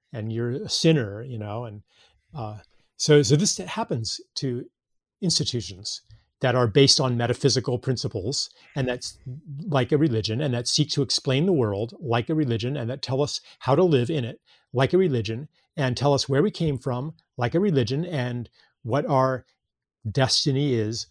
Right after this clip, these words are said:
like a religion. I mean, science fulfills all of these, uh, box, checks all the boxes for a religion. And, and it has departed from its core esoteric spirit,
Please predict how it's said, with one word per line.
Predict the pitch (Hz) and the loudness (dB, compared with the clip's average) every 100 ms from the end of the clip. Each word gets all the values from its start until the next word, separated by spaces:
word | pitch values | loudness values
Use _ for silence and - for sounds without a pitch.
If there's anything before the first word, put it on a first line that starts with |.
| _ | _
like | - 113 | -2 0
a | 117 | 4
religion. | 123 180 131 95 | 6 6 6 0
I | |
mean, | 110 110 | -4 -2
science | 139 135 113 | 0 0 -2
fulfills | - - 147 123 120 | -6 0 4 4 2
all | 151 127 | 0 2
of | 117 101 | 0 -2
these, | 117 107 - - _ _ _ _ _ - | -2 -2 -4 -4 _ _ _ _ _ -8
uh, | 110 107 _ _ _ _ _ - | -8 -8 _ _ _ _ _ -4
box, | 120 - _ - | -4 -4 _ -8
checks | - 165 160 | -2 0 2
all | 151 | 2
the | |
boxes | 117 110 - 123 123 | 2 0 -2 -8 -10
for | - 120 | -4 -4
a | |
religion. | 107 107 113 123 - _ _ _ _ _ _ 320 | -2 -2 -4 -8 -18 _ _ _ _ _ _ -10
And, | 180 120 - | -6 -4 -2
and | 135 123 | -2 -2
it | 113 | 2
has | 135 131 117 - 339 | 4 6 4 -2 -8
departed | 117 - - 156 135 104 | -10 -6 2 2 2 -2
from | - 151 120 113 - _ _ _ - | -2 0 0 -6 -14 _ _ _ -4
its | 127 113 - - _ 107 - _ _ _ | -2 0 0 -2 _ -20 -20 _ _ _
core | - 160 165 151 143 - _ _ - | -4 4 4 4 -2 -14 _ _ -8
esoteric | 170 - 143 - 147 120 - - _ _ _ _ _ _ _ _ _ | -6 -4 -6 -6 -4 -6 -8 -20 _ _ _ _ _ _ _ _ _
spirit, | - - - 110 104 | -2 -2 -2 -8 -10